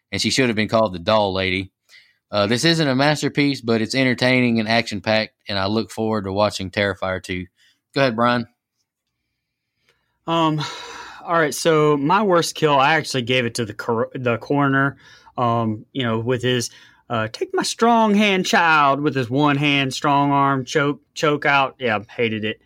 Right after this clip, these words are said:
Speaker 2: Um, my best kill and favorite kill, I kinda feel are two different things. I, I mean, I,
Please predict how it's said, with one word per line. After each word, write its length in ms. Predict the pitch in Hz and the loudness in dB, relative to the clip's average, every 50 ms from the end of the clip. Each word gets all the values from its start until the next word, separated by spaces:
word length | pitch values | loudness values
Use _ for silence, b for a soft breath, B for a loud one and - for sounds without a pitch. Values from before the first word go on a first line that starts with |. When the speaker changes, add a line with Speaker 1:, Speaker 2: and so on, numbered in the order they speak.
| b b b b b b b b b | b b b b b b b b b
Speaker 2:
Um, 460 | 147 139 139 135 127 123 117 113 117 _ _ _ _ _ _ - - _ - | 0 2 2 2 2 2 0 -2 -4 _ _ _ _ _ _ -20 -20 _ -4
my 180 | 143 151 202 240 | 0 0 2 2
best 360 | 185 156 180 202 202 202 - | 2 2 2 2 2 0 -2
kill 200 | - 214 202 190 | 0 2 2 2
and 120 | 147 120 | 2 0
favorite 340 | - 123 123 147 156 190 185 | 0 0 0 0 0 -2 -2
kill, 220 | - - 208 202 | -2 0 0 2
I 100 | 190 156 | 2 2
kinda 240 | - - 180 175 170 | 2 0 0 -2 -2
feel 220 | 151 - 165 160 147 | 0 0 2 2 2
are 80 | 127 | 2
two 180 | 120 - - 143 | 0 0 0 0
different 320 | 147 143 147 139 120 117 | 0 0 0 -4 -6 -4
things. 400 | - 135 135 139 139 135 131 131 - B B B B | -2 -2 0 0 0 -2 -4 -6 -10 B B B B
I, 260 | - 147 151 143 143 151 | -2 -2 0 2 2 2
I 40 | |
mean, 180 | 156 156 147 143 | 2 4 2 2
I, 140 | 139 143 | 2 0